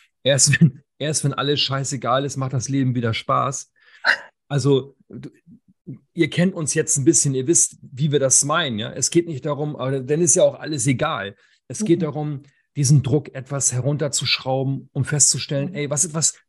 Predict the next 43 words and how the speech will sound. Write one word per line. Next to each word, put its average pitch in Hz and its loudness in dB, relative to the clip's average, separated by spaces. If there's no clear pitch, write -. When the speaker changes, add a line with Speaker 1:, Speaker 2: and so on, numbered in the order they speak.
Speaker 1:
was 190 4
ist 190 2
das 202 2
Schlimmste, 226 2
was 226 -4
passieren 226 2
könnte?“ 113 0
Ja, 170 4
der 190 0
Speaker 2:
Mhm. - -4
Speaker 1:
Schulleiter 185 0
kommt 117 -8
rein. 92 -10
Ja, 110 -6
und 92 2
Speaker 2:
Mhm. 90 0
Speaker 1:
dann? 127 -4
<laughs> - 0
Speaker 2:
Mhm. 226 2
Speaker 1:
So 180 -4
irgendwie. 143 0
Dann 139 -2
kommen 180 0
die 151 -2
Eltern 160 -2
von 147 -8
Jasmin. 143 -4
Ja, 180 0
Speaker 2:
Mhm. 202 4
Speaker 1:
okay, 233 -4
das, - -8
da - -16
gibt's 165 -2
einen - 4
Kaffee 208 -2
und 202 -2
dann 196 -4
reden 202 -4
wir. 104 -8
Ja? 139 -6
Also 135 -2
Speaker 2:
Mhm. 214 -4
Speaker 1:
diese, 131 2